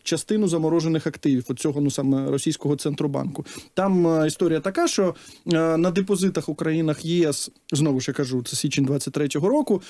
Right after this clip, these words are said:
перебувають тридцять чотири мільярди з оцих трьохсот, які були заморожені. Ну і далі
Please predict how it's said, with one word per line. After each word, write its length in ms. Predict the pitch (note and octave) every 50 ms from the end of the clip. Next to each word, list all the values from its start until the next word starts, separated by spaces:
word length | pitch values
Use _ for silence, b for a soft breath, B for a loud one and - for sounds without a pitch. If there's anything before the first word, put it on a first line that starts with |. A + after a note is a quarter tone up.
| B B
перебувають 560 | - E3+ E3 D#3+ D#3+ E3+ G3 A3+ A3 G3 - -
тридцять 340 | - F3+ G#3+ G3+ - F3 -
чотири 300 | - E3 - B3 A#3+ G#3+
мільярди 540 | F3 D#3+ D#3 D3+ D#3+ F#3+ G#3 G3+ E3+ D#3 D3+
з 100 | C#3 D#3
оцих 340 | D3+ - - G3 F#3+ F#3+
трьохсот, 460 | - - E3 E3 D#3+ - - G3+ F#3+ -
які 200 | C#3+ - - D#3+
були 240 | D3+ D3+ D3+ D#3
заморожені. 600 | C#3+ C#3+ D3 C#3+ C3+ B2+ B2 B2+ B2 D#3+ G3+ B3 C4 B B B B B B B
Ну 140 | G3 C#4+
і 80 | D#4 B3
далі 460 | D3+ C#3+ D#3 F3+ G#3+ B3 A#3 G#3+ F#3+